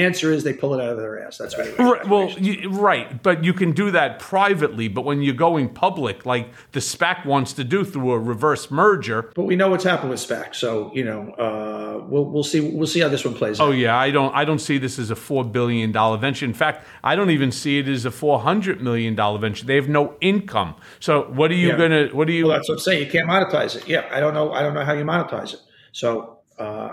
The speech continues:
Speaker 1: I don't get it.
Speaker 2: Yeah, well, it, it's, you know what it was? It was good for him on a front page,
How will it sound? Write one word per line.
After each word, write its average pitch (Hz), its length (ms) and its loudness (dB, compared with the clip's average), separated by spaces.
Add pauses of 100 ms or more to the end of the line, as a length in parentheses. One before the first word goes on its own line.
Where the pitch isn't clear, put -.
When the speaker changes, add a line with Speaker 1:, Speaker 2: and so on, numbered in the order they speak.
Speaker 1:
I 123 60 -4
don't 120 160 -6
get 113 140 -4
it. - 160 -18 (400)
Speaker 2:
Yeah, 90 200 -6
well, 143 280 2
it, 131 140 -4 (200)
it's, 170 340 -2
you 147 100 2
know 175 120 6
what 185 120 6
it 180 80 4
was? 170 400 0
It 147 80 0
was 131 180 0
good 160 200 2
for 160 160 -6
him 151 500 0 (600)
on 139 180 4
a 123 240 4
front 165 400 0
page, 143 680 0